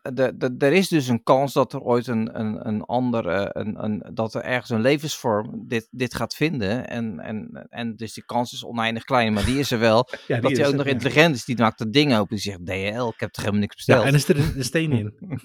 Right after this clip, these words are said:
Speaker 1: zit een steen
Speaker 2: Wat is er voor steen? Wat is een steen?
Speaker 1: Hey, Jeanette, heb jij een steen besteld? "Nee, ik heb niks besteld, hoor." <laughs>
Speaker 2: Ja, ik, ik, ja, ik vind het wel cool dat dan
Speaker 1: Ja.
Speaker 2: gewoon zo'n bedrijf als D H L ook gewoon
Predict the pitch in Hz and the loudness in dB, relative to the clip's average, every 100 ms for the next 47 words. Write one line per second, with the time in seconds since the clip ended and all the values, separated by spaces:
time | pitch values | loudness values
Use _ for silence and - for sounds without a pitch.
0 | - - 185 - - - - 170 156 180 | -8 -6 -6 -6 -6 -4 -2 -2 -2 -2
1 | - 165 - 123 117 151 - 151 - 190 | -4 -4 -2 0 -2 -6 -10 -12 -6 -4
2 | 180 - - - _ _ - - 294 320 | -2 -2 -2 -4 _ _ -20 2 10 10
3 | 269 285 285 320 - _ - 285 - 339 | 8 -2 2 2 2 _ -4 -2 2 4
4 | 359 - 349 311 269 226 262 196 113 - | 4 6 8 8 6 -4 0 0 0 -2
5 | 139 160 120 110 143 147 151 156 147 202 | 4 4 2 -2 0 2 2 2 8 10
6 | 196 143 165 190 170 156 - 139 - 127 | 10 10 10 10 10 6 4 -6 -6 -12
7 | - 127 113 - 135 98 120 185 269 208 | -10 -14 -8 0 0 0 2 4 4 2
8 | 202 170 170 117 160 160 160 151 160 131 | 2 6 8 8 4 0 -2 0 2 2
9 | 127 123 117 110 120 117 107 117 117 107 | 2 0 2 2 2 0 0 2 2 2
10 | 104 107 104 107 104 - 110 98 95 | 0 0 0 -2 -4 -4 -6 -6 -8